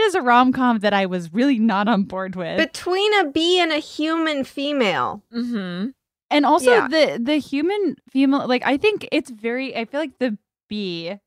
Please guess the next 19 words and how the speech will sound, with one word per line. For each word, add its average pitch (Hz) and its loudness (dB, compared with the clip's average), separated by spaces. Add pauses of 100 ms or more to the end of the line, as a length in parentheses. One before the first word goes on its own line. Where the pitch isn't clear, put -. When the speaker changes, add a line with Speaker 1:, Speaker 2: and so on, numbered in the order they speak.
(140)
Speaker 1:
Jerry 247 -2
Seinfeld 208 -2
B, 151 -8
Barry 180 -2
B 170 -6
Benson, 180 -6 (340)
is 220 4
very 214 2
much 285 2
getting, 202 -2 (880)
like, 202 2 (300)
I, 208 -2 (140)
to, - -4 (120)
for 226 -4
lack 202 -2
of 196 -8
a 190 -6
better 180 -6
phrase, 185 -8